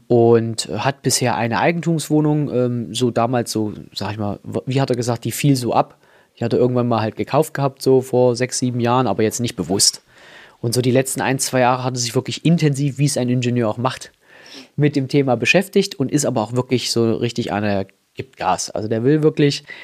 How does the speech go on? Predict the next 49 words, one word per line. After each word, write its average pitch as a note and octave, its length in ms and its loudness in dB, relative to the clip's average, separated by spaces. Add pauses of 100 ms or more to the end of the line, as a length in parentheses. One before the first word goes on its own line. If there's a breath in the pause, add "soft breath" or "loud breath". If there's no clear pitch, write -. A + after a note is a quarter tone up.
(140 loud breath)
das B2 120 0
ist - 60 2
so C#3+ 60 8
ein C3+ 80 2
Typ, F#3 280 4
den C3+ 160 4
lässt D3 260 2
du C3+ 40 0
irgendwo, C#3+ 260 4
ihr B2 100 2
kennt D3 200 0
das C#3+ 80 0
bestimmt D3 320 0
so C3+ 100 2
auf B2 80 2
einer B2+ 120 -2
Party, D3 320 -2
lässt C3+ 200 -2
du C3 40 -8
den B2 160 0
alleine C3 500 0 (320 loud breath)
und A#2 100 -2
der A#2 80 2
kommt B2+ 220 0
als A#2+ 180 -2
Dschungelkönig C3 600 0
wieder E3 300 4 (360 loud breath)
mit C3 160 0
hundertfünfundzwanzig C3 800 0
Freunden. D#3 420 2 (120)
Ja? C3+ 200 2 (400 loud breath)
Also B2 220 2
so C3 200 4
ist - 220 0
der, F#3 240 6 (160)
äh, C3 200 6
so B2+ 160 2
umtriebig D3+ 680 2
und, B2+ 320 2
äh, A#2 300 2
so B2+ 280 4
aktiv. F#3 520 2 (440 loud breath)
Und C3+ 480 4 (200)
ja, A#2+ 240 2 (260)
ähm, B2 480 2 (180)
bei A#2+ 120 2
dem C#3+ 220 2
war's B2+ 180 4
so, F#3 280 4